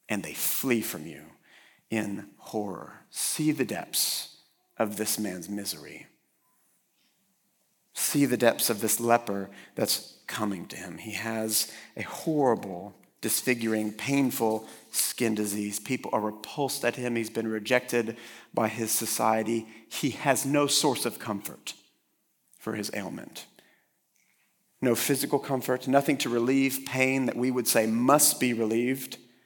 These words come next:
No Advil. And he has no sorts of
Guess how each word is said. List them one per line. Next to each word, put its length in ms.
No 140
Advil. 800
And 100
he 80
has 180
no 120
sorts 360
of 300